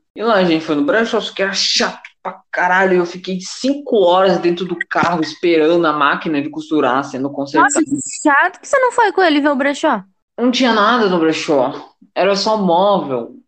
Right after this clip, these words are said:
Speaker 2: <laughs> Nossa, que bosta.
Speaker 1: Era uma, é um brechó muito chato.
Speaker 2: Nossa, imagino.
Speaker 1: Aquele dia eu que-, eu queria ter um celular do futuro na minha mão.
Speaker 2: <gasps> Ah, mas aqueles Nokia ainda tinha, ainda tinha um joguinho maneiro.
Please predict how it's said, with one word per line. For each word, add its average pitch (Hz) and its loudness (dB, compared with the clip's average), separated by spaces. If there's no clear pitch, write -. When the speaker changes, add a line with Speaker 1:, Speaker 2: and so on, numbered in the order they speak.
Speaker 2:
<laughs> 466 -4
Nossa, 269 -4
que 277 -6
bosta. 226 -2
Speaker 1:
Era 175 2
uma, 208 2
é 226 2
um 240 0
brechó 202 -4
muito 202 -6
chato. 123 -4
Speaker 2:
Nossa, 190 -6
imagino. 214 -4
Speaker 1:
Aquele 190 0
dia 190 -2
eu 196 -2
que-, - -14
eu 175 0
queria 196 0
ter 196 0
um 196 2
celular 196 2
do 185 -2
futuro 202 -4
na 165 2
minha 151 0
mão. 123 -8
Speaker 2:
<gasps> 427 -4
Ah, 359 0
mas 320 2
aqueles 294 2
Nokia 269 4
ainda 285 2
tinha, 349 2
ainda 254 0
tinha 302 -2
um 440 0
joguinho 302 2
maneiro. 220 2